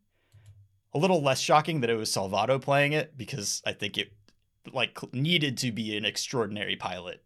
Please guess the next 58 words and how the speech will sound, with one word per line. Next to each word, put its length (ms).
in 120
order 200
for 120
this 140
deck 200
to 100
win 200
a 60
tournament 460
like 200
this. 300
But 260
I 60
think 220
that 180
deck 200
as 220
it 80
exists, 380
and 120
his 120
build 180
was 140
good. 260
I 120
think, 240
it, 140
you 100
know, 120
it 100
did 180
the, 180
the 100
best 320
it 140
could 380
to, 340
to 360
cover 320
the 100
weaknesses 520
of 80
the 80
deck. 280
Like, 140
I 60
think 220
playing, 420
a 40
lot 140
of 80
the 120
lists 280
have, 140
like, 200
trimmed 380
a 80
Kroxa, 600